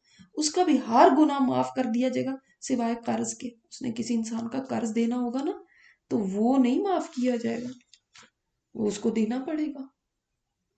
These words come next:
और फिर आपके सामने उस औरत का वाकया भी है जिसके बारे में पूछा गया था कि या रसूलल्लाह, फलां औरत रात को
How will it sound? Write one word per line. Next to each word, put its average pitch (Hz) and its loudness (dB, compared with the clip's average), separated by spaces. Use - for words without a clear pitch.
और 226 0
फिर 247 0
आपके 208 -2
सामने 247 -2
उस 247 -2
औरत 233 -2
का 302 4
वाकया 262 0
भी 220 -2
है 247 -8
जिसके 254 0
बारे 226 2
में 254 -2
पूछा 269 4
गया 240 4
था 220 -8
कि - -8
या 214 0
रसूलल्लाह, 240 0
फलां 233 0
औरत 247 0
रात 220 -2
को - -6